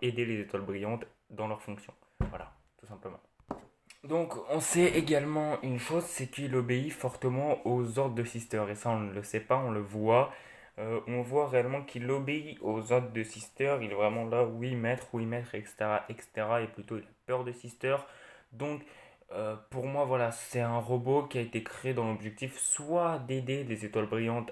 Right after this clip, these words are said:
à faire leurs fonctions, c'est-à-dire, euh, protéger les Den Zero, et cetera, et cetera. Soit c'est un robot qui est plutôt dans, euh,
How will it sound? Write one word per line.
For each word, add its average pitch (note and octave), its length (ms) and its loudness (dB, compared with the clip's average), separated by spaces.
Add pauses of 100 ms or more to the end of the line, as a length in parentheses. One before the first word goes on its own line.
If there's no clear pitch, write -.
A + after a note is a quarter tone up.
à G2+ 200 0
faire G#2+ 320 0
leurs G2 180 -2
fonctions, C3+ 480 -4
c'est-à-dire, G#2 460 -2 (440)
euh, G2 60 -2
protéger A2+ 520 -4
les G#2+ 100 -2
Den G#2 240 -2
Zero, A2 300 2
et F#2 120 -4
cetera, - 260 -4
et G2 60 -2
cetera. A2+ 320 0
Soit A2+ 160 -4
c'est G#2+ 100 -6
un G2+ 60 0
robot A2+ 300 0
qui A2 100 -4
est G#2 60 0
plutôt A2+ 500 0 (320)
dans, A#2+ 380 -2 (320)
euh, G#2 640 -4